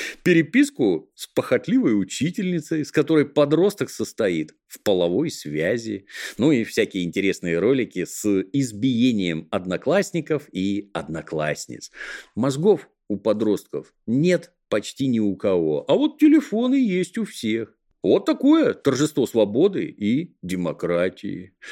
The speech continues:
Нас, понятно, еще тяготит суровое наследие кровавого совка.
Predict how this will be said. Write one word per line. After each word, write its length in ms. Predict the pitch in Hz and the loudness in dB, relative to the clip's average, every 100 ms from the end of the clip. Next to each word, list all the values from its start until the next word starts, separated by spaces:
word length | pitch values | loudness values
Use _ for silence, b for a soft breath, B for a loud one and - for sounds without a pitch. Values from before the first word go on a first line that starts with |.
| B B - | B B -4
Нас, 400 | 180 220 - - - | 0 0 -4 -10 -4
понятно, 440 | 135 147 160 127 | -2 0 -2 -2
еще 420 | 123 110 - 143 | -2 -2 0 0
тяготит 580 | - 104 113 110 - - | -2 -2 -2 -2 -6 -8
суровое 800 | - - - 123 139 127 110 104 | -16 -12 -2 2 2 2 2 0
наследие 640 | 104 - 127 156 127 113 | -2 -2 -2 0 0 -2
кровавого 880 | - 113 107 98 101 98 92 87 - - | -2 -2 -2 0 0 0 -2 -4 -6 -14
совка. 680 | - 85 - - 76 64 | -8 -8 -8 -6 -6 -8